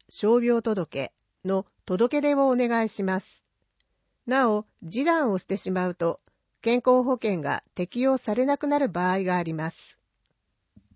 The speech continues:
マイナ保険証をぜひご利用ください。データに基づくより良い医療が受けられる。手続きなしで限度額を超える支払いが免除されるなど、様々なメリットがあります。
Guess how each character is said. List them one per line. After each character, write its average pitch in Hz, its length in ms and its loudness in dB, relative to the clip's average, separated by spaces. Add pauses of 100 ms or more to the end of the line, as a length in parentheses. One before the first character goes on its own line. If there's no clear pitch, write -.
(720)
マ 233 200 0
イ 311 60 0
ナ 311 100 0
保 294 80 -2
険 277 280 0
証 247 380 0
を - 120 -2 (140)
ぜ 233 160 2
ひ 160 260 -8 (120)
ご 170 140 -2
利 202 120 -2
用 220 160 2
く 202 120 -6
だ 196 120 0
さ 190 200 0
い。 - 120 -6 (1120)
デ 262 220 2
ー 330 60 0
タ 311 100 0
に 247 120 2
基 190 40 2
づ 185 380 -4
く 165 280 -6 (200)
よ 175 160 -2
り 254 160 0
良 294 120 2
い 247 180 -2
医 214 100 -2
療 262 240 2
が 151 140 -6
受 170 200 -6
け 190 40 -2
ら 190 120 0
れ 185 140 -2
る。 135 180 -8 (600)
手 208 100 0
続 269 240 -2
き 226 140 -2
な 233 120 0
し 202 140 -8
で 175 220 0 (160)
限 214 200 2
度 247 120 4
額 247 280 -2
を 175 140 -2
超 185 140 0
え 196 80 0
る 202 100 -2
支 - 160 -6
払 208 360 -2
い 196 40 -6
が 190 180 -2 (260)
免 269 220 0
除 269 120 -4
さ 196 160 -4
れ 208 100 -2
る 214 100 -2
な 170 140 -2
ど、 - 180 -6 (420)
様 233 300 0
々 302 200 0
な 196 140 0
メ 214 120 0
リ 294 120 0
ッ - 80 -10
ト 208 120 -2
が 170 120 0
あ 160 60 -4
り 151 100 -8
ま 151 180 -6
す。 - 280 -20